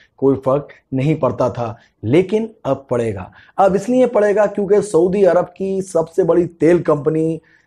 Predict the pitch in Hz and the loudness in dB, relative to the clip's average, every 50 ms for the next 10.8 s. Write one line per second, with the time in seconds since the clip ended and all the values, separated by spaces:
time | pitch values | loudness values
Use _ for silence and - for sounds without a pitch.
0 | _ _ - 139 139 131 127 135 131 143 165 160 - - 156 131 120 117 131 143 | _ _ -2 0 2 2 2 0 0 -2 -2 -2 -2 -2 -2 -2 -2 -2 -4 -4
1 | - - 196 190 175 175 165 160 160 160 - 147 143 123 151 147 147 151 165 165 | -2 0 2 2 4 4 4 4 2 2 0 -2 -2 -2 -2 0 0 0 0 0
2 | 143 127 123 131 139 156 160 147 - 151 151 160 156 156 - _ _ _ _ _ | 0 0 2 0 0 -2 -2 -2 -2 -2 0 0 -2 -4 -8 _ _ _ _ _
3 | - 170 170 208 226 233 233 233 196 165 175 180 185 185 185 - 180 175 175 175 | -6 -4 -2 0 2 2 2 2 0 2 2 2 2 2 0 0 0 0 2 2
4 | 165 165 165 165 160 156 180 175 120 110 110 123 143 170 190 175 185 - 160 170 | 2 2 0 0 0 0 -2 -4 -4 -6 -4 -2 0 0 0 -2 -2 -2 0 2
5 | 180 147 120 113 120 127 139 143 139 - 131 113 113 120 110 110 113 180 214 202 | 2 2 0 0 0 -2 -2 -2 -4 -4 -4 -4 -4 -4 -6 -4 -2 0 0 2
6 | 196 208 214 - - - - 185 190 196 190 - - 175 175 165 - - 160 147 | 2 2 0 -2 -2 0 2 2 2 2 2 0 0 2 2 2 0 0 -2 -2
7 | 131 - 139 156 175 180 180 180 180 175 170 - - _ _ - 202 208 220 220 | -2 0 0 2 2 4 4 4 2 2 0 -2 -6 _ _ 0 2 2 2 2
8 | 220 208 214 - - - - - _ _ - 175 170 - - 185 185 190 185 160 | 0 -2 -4 -8 -18 -20 -20 -20 _ _ -2 -2 -2 0 2 2 2 2 2 2
9 | 156 170 160 165 175 180 180 180 - - _ _ - 120 156 180 185 185 - 160 | 0 0 2 2 2 0 0 -2 -8 -18 _ _ -2 2 2 2 2 2 2 2
10 | 165 165 170 170 160 - - 165 165 170 165 156 156 165 175 196 | 2 2 2 0 -2 -2 0 0 2 2 2 2 0 -2 -4 -6